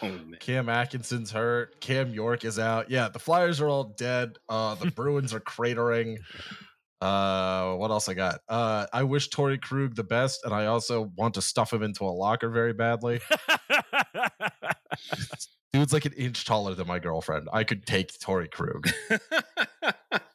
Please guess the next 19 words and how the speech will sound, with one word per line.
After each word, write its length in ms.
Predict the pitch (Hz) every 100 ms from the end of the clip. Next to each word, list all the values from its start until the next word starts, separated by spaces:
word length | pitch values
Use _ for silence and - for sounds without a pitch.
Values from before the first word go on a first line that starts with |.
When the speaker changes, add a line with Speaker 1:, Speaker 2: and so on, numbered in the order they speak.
| _ - - _ _ _ _ _ 110
Speaker 2:
Yeah, 220 | 98 92
we 100 | 110
Speaker 1:
Oh, 40 |
Speaker 2:
lost 280 | 123 131 -
to 40 |
the 80 | 113
Speaker 1:
Jesus 120 | 92 113
Speaker 2:
Caps 320 | 110 107 -
and 140 | 113 107
the 60 |
Speaker 1:
Christ. 60 | 90
Speaker 2:
Blues. 460 | 98 101 101 92
We 120 | 95 95
play, 280 | - 104 101
what, 180 | 107 -
the 60 |
fucking 460 | - 110 104 95 90
Sens 640 | - - - 95 104 117
tomorrow? 560 | - 120 120 123 123 120